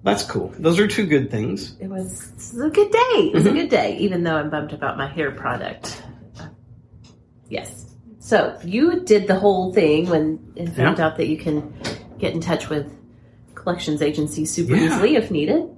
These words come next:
Speaker 1: Yeah, and they were excited about it.
Speaker 2: I bet they were.
Speaker 1: I,
Speaker 2: Yes.
Speaker 1: I, you know, I threw a, just a soft feeler, you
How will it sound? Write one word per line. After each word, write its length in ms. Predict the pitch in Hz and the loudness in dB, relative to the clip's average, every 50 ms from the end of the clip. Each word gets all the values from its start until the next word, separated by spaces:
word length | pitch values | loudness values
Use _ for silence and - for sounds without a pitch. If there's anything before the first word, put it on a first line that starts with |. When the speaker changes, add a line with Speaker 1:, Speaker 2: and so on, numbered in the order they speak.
| - - | -10 -2
Speaker 1:
Yeah, 440 | 127 139 233 302 392 403 339 - - - | 2 2 4 4 4 2 2 2 2 4
and 120 | 135 147 | 4 6
they 80 | 147 175 | 6 6
were 220 | 214 254 - - | 4 4 0 -2
excited 520 | - - - - - - 208 254 381 370 294 | -2 -4 -6 -2 0 0 2 4 4 4 4
about 320 | - - 117 - - - | 2 -2 -6 -8 -10 -14
it. 40 | - - | -12 -10
Speaker 2:
I 80 | 147 139 | -10 -8
bet 240 | - 143 - - - | -8 -8 -10 -10 -10
they 120 | 180 - | -10 -10
were. 520 | 101 - - - - - - - - - - | -8 -8 -10 -8 -6 -6 -6 -6 -8 -12 -18
Speaker 1:
I, 20 | _ - | _ -10
Speaker 2:
Yes. 440 | - 123 131 139 147 139 147 151 135 | -6 -2 -2 0 2 2 2 2 2
Speaker 1:
I, 120 | 131 139 170 | 0 0 2
you 80 | 180 156 | 4 4
know, 80 | 139 | 4
I 80 | 143 147 | 4 2
threw 300 | 143 - - 202 170 131 | 0 0 2 4 4 4
a, 40 | 120 | 2
just 260 | 123 127 226 254 - | 0 -2 -4 -4 -4
a 80 | - 110 | -6 -6
soft 460 | - - - 254 254 220 190 - - | -6 -4 0 2 2 2 2 0 -4
feeler, 460 | - - 180 165 185 143 117 117 117 | -6 -4 -2 -2 0 0 0 0 -2
you 140 | 120 127 147 | -2 0 0